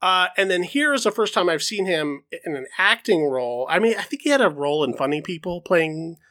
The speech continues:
kind of a version of himself. But this is the first time I saw him as a, like, a character where I, like, "Oh,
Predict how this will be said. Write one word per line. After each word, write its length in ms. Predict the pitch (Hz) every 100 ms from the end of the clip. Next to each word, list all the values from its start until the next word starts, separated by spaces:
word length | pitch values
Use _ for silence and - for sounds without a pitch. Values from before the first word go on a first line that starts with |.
| _ _
kind 140 | - 175
of 60 | 156
a 60 |
version 340 | 147 151 151 156
of 80 | 147
himself. 560 | 151 - 156 156 - _ _ _ _ _
But 120 | 202
this 180 | 214 285
is 80 | 302
the 80 | 254
first 220 | 262 233
time 140 | 233 196
I 60 |
saw 220 | 170 196 180
him 200 | 180 156
as 160 | 156
a, 100 | 156
like, 200 | 139 139
a 200 | 127 123 -
character 520 | - 208 190 175 165
where 160 | 147 143
I, 160 | 143
like, 400 | 139 147 139 131 _ _ _ _ -
"Oh, 360 | 320 165 110